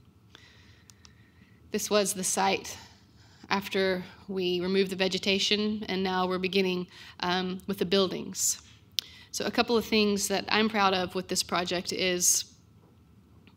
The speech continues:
we are going to reach the eightieth percentile, um, for stormwater management, which means that we are going to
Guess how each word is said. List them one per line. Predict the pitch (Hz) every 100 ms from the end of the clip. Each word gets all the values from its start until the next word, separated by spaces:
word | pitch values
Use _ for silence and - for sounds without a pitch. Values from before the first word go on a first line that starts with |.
| - - -
we | 214
are | 208 208
going | 208 208 208
to | 208 190
reach | 202 196 196 - - - - - -
the | 196 196 -
eightieth | 190 208 202
percentile, | 185 - 202 202 202 196 196 196 196 - - -
um, | 185 175 170
for | 208 196
stormwater | 196 - 202 202 196
management, | 196 202 196 208 202 - -
which | 190 -
means | 196 196 190 -
that | 180 -
we | 190
are | 190
going | 185 196 185
to | 185 - 180 180